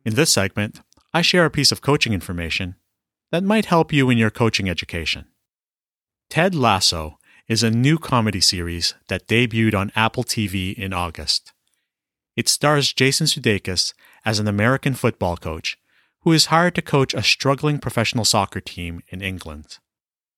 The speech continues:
I watched the first two episodes, and it's like a lot of other sports movies, with an underdog team and a coach that is trying to get them to play together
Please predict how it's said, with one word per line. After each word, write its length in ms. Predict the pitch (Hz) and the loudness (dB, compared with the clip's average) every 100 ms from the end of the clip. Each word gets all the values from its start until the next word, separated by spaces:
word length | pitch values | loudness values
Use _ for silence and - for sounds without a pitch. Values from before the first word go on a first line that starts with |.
| _ _ _ | _ _ _
I 120 | - 170 | 2 4
watched 320 | 190 190 - | 4 2 0
the 60 | |
first 320 | 151 135 135 - | -2 0 0 0
two 160 | 127 | 0
episodes, 640 | 98 98 - 85 85 82 - _ _ _ _ _ - | 0 0 -2 -2 -6 -8 -10 _ _ _ _ _ 0
and 280 | 156 156 - _ _ | 0 0 -4 _ _
it's 280 | 147 - - | -6 -6 -4
like 240 | 175 226 - | 0 0 2
a 40 | |
lot 260 | 170 151 143 | 4 4 4
of 100 | 117 | 2
other 200 | 113 110 | 2 2
sports 420 | - 101 90 - | 2 -2 -4 -4
movies, 480 | 90 - 78 - - _ _ _ _ | -6 -8 -6 -8 -8 _ _ _ _
with 160 | - 113 | -4 -2
an 140 | 104 | 0
underdog 500 | 110 123 123 117 113 | 2 4 4 4 2
team 480 | - 117 110 110 110 - _ _ | 0 0 2 2 -2 -8 _ _
and 100 | 156 | 0
a 60 | 165 | 0
coach 260 | - 180 - | 2 2 2
that 140 | 156 | 2
is 140 | 131 | 2
trying 300 | - 143 139 | 0 2 2
to 60 | 127 | 2
get 160 | 120 - | 0 0
them 140 | 110 | -2
to 80 | - | -4
play 240 | - 110 | -2 0
together 600 | 104 98 113 101 78 73 | 0 -2 0 -2 -4 -10